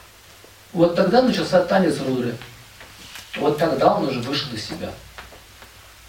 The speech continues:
И говорится, когда он начал танцевать танец Рудры, гнев стал вступать, он же очень любил ее. У богов тоже же любовь есть. Когда он начал танцевать, вся земля тряслась, солнце дрожало. То есть началось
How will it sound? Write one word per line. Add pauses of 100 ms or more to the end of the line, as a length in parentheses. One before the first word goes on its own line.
(480)
И
говорится,
когда
он
начал
танцевать
танец (100)
Рудры, (560)
гнев
стал
вступать,
он
же
очень
любил
ее. (760)
У
богов
тоже
же
любовь
есть. (1500)
Когда
он
начал
танцевать, (920)
вся
земля
тряслась, (400)
солнце
дрожало.
То
есть
началось